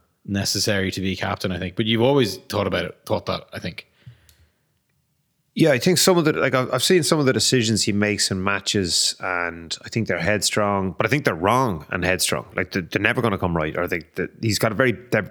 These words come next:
Speaker 2: they're bad decisions, and then he really sticks to his guns. I think he's dogmatic about it.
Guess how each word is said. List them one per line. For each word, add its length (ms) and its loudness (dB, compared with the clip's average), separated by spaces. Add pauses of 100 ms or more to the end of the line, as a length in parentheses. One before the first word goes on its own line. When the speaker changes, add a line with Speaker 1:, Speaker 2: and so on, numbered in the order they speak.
Speaker 2:
they're 80 0
bad 320 0
decisions, 540 -2 (600)
and 200 -2
then 220 0
he 100 0
really 240 4
sticks 340 -2
to 100 -6
his 100 -4
guns. 760 0
I 400 -20
think 100 -4
he's 80 -4
dogmatic 540 -2
about 360 0
it. 100 0